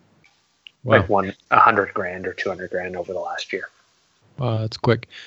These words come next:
Speaker 1: So with all these real estate deals you're doing and, and your company's doing, what are your target I R Rs, or if you're measuring ca-, cash on cash, what are your, kind of your target metrics?
Speaker 2: I want to return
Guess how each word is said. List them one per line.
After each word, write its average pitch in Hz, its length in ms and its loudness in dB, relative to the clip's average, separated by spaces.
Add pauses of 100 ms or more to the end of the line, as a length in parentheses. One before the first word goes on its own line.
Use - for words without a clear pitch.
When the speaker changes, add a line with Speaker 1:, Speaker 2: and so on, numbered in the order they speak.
(160)
Speaker 1:
So 160 220 8
with 156 100 10
all 190 100 8
these 165 200 8
real 170 160 10
estate 131 280 6
deals 131 240 4
you're 123 100 4
doing 123 360 6
and, 110 180 2
and 117 240 2
your 107 120 4
company's 113 440 6
doing, 110 340 8
what 131 140 8
are 151 40 8
your 156 160 8
target 123 480 6
I 117 200 6
R 107 340 8
Rs, 90 120 4
or 95 120 6
if 98 200 4
you're 113 80 2
measuring 101 380 6
ca-, - 240 2
cash 110 260 4
on 101 140 2
cash, 101 440 4
what 113 140 4
are 113 40 8
your, 104 100 8
kind 107 200 2
of 104 40 4
your 101 100 6
target 98 340 6
metrics? 98 560 4 (960)
Speaker 2:
I 110 80 2
want 113 240 0
to 151 60 6
return 101 1040 2